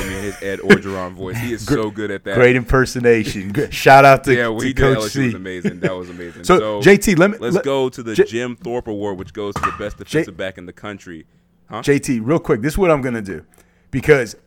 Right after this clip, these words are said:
Speaker 2: I kind of agree with
Speaker 1: Mm-hmm.
Speaker 2: all of these, to be honest. I'm gonna go through the list,
Speaker 1: Mm-hmm.
Speaker 2: r-, list real
Speaker 1: I don't agree with
Speaker 2: Okay,
Speaker 1: all these, but
Speaker 2: okay,
Speaker 1: go
Speaker 2: so
Speaker 1: ahead.
Speaker 2: let's do this. I'm gonna go through the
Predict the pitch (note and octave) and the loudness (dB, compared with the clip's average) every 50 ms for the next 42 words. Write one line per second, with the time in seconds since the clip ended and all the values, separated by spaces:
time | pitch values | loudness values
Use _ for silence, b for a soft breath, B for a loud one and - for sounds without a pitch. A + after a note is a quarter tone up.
0 | _ - - E3+ G3+ - - C4 C#4 C4 D#3+ C#3+ A2+ G2+ C#3+ F3 F3 D3 B2 A#2+ | _ -6 -6 -6 -4 -2 -2 0 0 0 0 -2 -2 2 2 4 4 2 0 0
1 | - - C3+ D#3 D3 A2+ F#2 E2+ F2 D#2+ - - F#2 F2 F2+ F#2 E2+ D#2+ D#2 _ | 2 6 6 6 6 4 -4 -10 -14 -16 -16 -18 -16 -16 -14 -14 -14 -16 -16 _
2 | b b b b b b - F3 A#3+ A3 D#4+ A3+ D3 A#2 C#3+ D#3+ F3+ F3+ G3+ G3+ | b b b b b b 2 2 2 2 -2 -6 -2 4 4 4 4 2 -4 -6
3 | E3+ D#3+ C#3+ C3 D3+ D3+ D3 - - F#2+ F2 F2+ F2 E3 C#3 A#2+ - - B2+ A#2+ | -4 -4 -2 -2 -2 -2 -4 -6 -14 -16 -14 -16 -16 -14 -14 -14 -10 -6 -2 -2
4 | D#3 - - C#3 C3+ C#3+ C3+ - - A#2+ A#2 D3 F3 G3 - G#3 C4+ - - - | -2 -2 2 4 4 4 4 2 -4 2 4 6 6 6 6 4 0 -2 0 2
5 | - D4+ D#4+ G#3 - G#3 - - A3 F#3+ D#3+ A2+ A2+ A2 A2+ A2+ E3+ G3 G#3+ G#3+ | 2 4 4 6 6 6 6 8 6 6 4 2 0 -2 -2 2 2 4 6 6
6 | F3+ C#3+ - - D#3+ D#3 F#3 F3+ - - G#3 G3+ F3 B2+ - b b b b - | 4 4 4 4 4 4 4 0 0 -2 0 2 0 0 0 b b b b 0
7 | E3+ A3 A3+ C#4 A#3+ G3 A3 G#3 G#3+ - F#3+ G3 D#3+ D#3 C#3+ | 0 0 0 -6 0 2 2 2 2 -2 -8 -6 -6 -6 -8